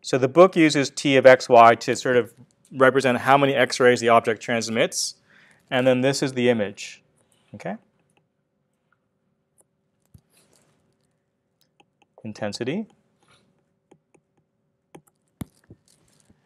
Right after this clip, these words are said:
And so if the magnification is one, then my image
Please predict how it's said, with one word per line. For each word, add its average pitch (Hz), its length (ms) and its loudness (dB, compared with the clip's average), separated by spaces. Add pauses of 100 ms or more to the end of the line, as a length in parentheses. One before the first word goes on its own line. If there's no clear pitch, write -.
(220)
And 147 380 0
so 147 480 6
if 156 680 4
the 147 80 -6
magnification 170 600 4
is 131 120 -6
one, 123 600 2 (480)
then 135 220 2
my 135 180 4
image 147 880 2